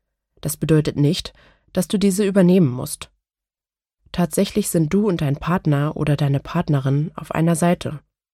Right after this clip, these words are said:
Ihr beide wollt euch zufrieden und nicht frustriert fühlen. Es ist in allen Beziehungen, die wir führen, sinnvoll, die Situation auch aus der Sicht des anderen zu betrachten.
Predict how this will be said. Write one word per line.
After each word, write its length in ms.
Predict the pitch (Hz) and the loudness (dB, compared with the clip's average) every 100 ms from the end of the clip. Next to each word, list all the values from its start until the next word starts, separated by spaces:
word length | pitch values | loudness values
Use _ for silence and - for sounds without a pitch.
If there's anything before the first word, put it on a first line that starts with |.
| _ _ _ - | _ _ _ -2
Ihr 120 | 175 | 0
beide 340 | 139 135 147 | 2 2 2
wollt 200 | 143 139 | 2 0
euch 180 | 131 - | -2 -6
zufrieden 600 | - 143 - 131 156 170 | -8 -8 -6 0 2 2
und 180 | - 175 | 0 0
nicht 200 | 175 - | 0 -2
frustriert 560 | - 180 - 214 - - | -6 -6 -2 0 0 -2
fühlen. 420 | - 120 135 147 _ _ _ _ _ _ _ _ | -6 -6 -6 -12 _ _ _ _ _ _ _ _
Es 180 | 175 - | -6 -4
ist 180 | - 170 | -4 -4
in 80 | - | 0
allen 260 | 156 214 | 2 2
Beziehungen, 640 | 190 - - 170 147 160 170 | 0 -4 0 2 2 0 -2
die 160 | 156 | -2
wir 80 | 160 | -2
führen, 480 | 156 - 165 165 175 | -2 0 2 2 2
sinnvoll, 600 | 170 214 - 160 156 190 - _ _ - | 2 0 0 0 0 0 -6 _ _ -6
die 60 | 190 | 0
Situation 720 | 202 208 202 - 190 190 208 | 0 2 0 0 0 2 0
auch 200 | - 185 | -4 -4
aus 180 | 180 - | -4 0
der 120 | 190 | 0
Sicht 280 | 151 139 - | 0 -2 -4
des 140 | 165 | -2
anderen 420 | 151 165 143 131 | 2 4 2 0
zu 140 | - 139 | -4 -8
betrachten. 680 | - - 135 - - 123 | -10 -8 -10 -8 -8 -8